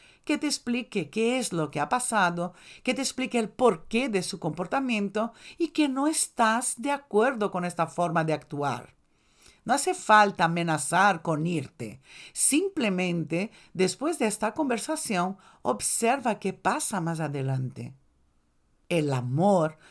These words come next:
es entender que la otra persona es un ser libre que quiere compartir la vida contigo, que también eres libre.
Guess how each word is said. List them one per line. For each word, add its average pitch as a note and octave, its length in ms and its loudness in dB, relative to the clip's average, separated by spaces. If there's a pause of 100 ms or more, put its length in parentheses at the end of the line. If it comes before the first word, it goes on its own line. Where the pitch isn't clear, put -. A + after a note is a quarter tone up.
(160)
es A3+ 240 4
entender F#3 720 2
que D3+ 140 -2
la C#3+ 180 2
otra A#3 260 0
persona D#3+ 640 -2 (260)
es A3 200 -2
un D4 120 -2
ser F3 360 0
libre D#3+ 680 0 (240)
que C#4+ 220 -2
quiere C4 400 0
compartir F3 580 -2
la D#3+ 120 0
vida D#3 280 -2
contigo, C3+ 720 -4 (200)
que C#4+ 160 -4
también G#3 800 -2
eres D3 380 -2
libre. B2+ 560 -6